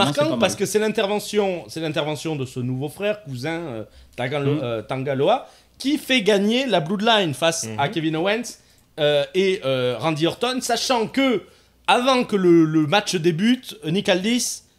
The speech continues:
Speaker 1: débarque parce qu'il y a une bagarre au niveau du, du, du ring. C'est là où, d'ailleurs, on voit de nombreux catcheurs français qui étaient intervenus déjà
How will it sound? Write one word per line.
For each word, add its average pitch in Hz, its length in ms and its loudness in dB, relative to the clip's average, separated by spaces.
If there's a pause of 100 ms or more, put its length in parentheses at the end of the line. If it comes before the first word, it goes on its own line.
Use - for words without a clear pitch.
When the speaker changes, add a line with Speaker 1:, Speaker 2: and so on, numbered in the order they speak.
Speaker 1:
débarque 208 440 2
parce 147 160 -4
qu'il 170 140 0
y 156 80 -2
a 151 40 0
une 151 120 -4
bagarre 180 560 2 (240)
au 135 120 -4
niveau 147 280 2
du, 143 200 -2
du, 143 260 -2
du 139 120 -2
ring. 254 220 2
C'est 170 140 -4
là 185 160 4
où, 180 160 0
d'ailleurs, 170 400 2 (240)
on 123 80 -4
voit 165 200 4
de 151 120 -2
nombreux 185 400 2
catcheurs 160 300 -2
français 240 320 -4
qui - 100 -10
étaient 160 140 -2
intervenus 202 520 -2
déjà 147 380 -2